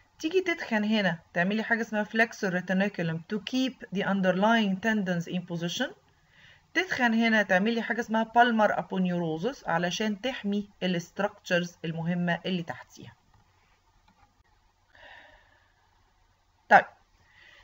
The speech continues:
بعد كده احنا اتفقنا انا عندي طبقة skin و superficial fascia قلناها بالتفصيل، واتكلمنا عن الديب فاشيا، وبعد كده عندي الغضاريف بقى، الكارتلج، الغضاريف. عندي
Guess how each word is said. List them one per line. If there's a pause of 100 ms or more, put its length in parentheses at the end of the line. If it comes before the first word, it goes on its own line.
بعد
كده
احنا
اتفقنا
انا
عندي
طبقة
skin (240)
و
superficial
fascia
قلناها
بالتفصيل، (260)
واتكلمنا
عن
الديب (160)
فاشيا، (680)
وبعد
كده
عندي
الغضاريف
بقى، (140)
الكارتلج، (380)
الغضاريف.
عندي